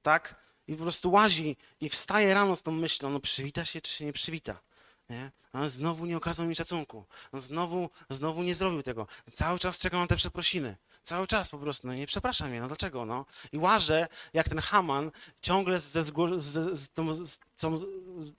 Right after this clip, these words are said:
z tym zgorzknieniem w sercu, dlatego że ktoś nie okazuje mi szacunku, który wydaje mi się, że mi się należy.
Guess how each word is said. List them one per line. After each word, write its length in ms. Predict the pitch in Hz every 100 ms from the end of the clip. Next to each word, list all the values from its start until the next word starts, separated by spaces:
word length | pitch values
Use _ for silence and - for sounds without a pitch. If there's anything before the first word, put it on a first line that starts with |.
| -
z 140 | - -
tym 100 | 151
zgorzknieniem 800 | - 170 156 - 180 254 196
w 40 | 156
sercu, 500 | - 135 - 101 92 _ _ _ _ _ _ _ _ _
dlatego 260 | 143 185 180
że 120 | 170
ktoś 500 | - 202 208 - - - -
nie 100 | 165
okazuje 380 | 170 151 180 175
mi 260 | 170 175 -
szacunku, 480 | - 175 180 196 170
który 240 | 156 156 147
wydaje 400 | 151 190 196 175
mi 80 |
się, 140 | - 151
że 120 | 156
mi 80 | 160
się 100 | 151
należy. 460 | 151 147 123 107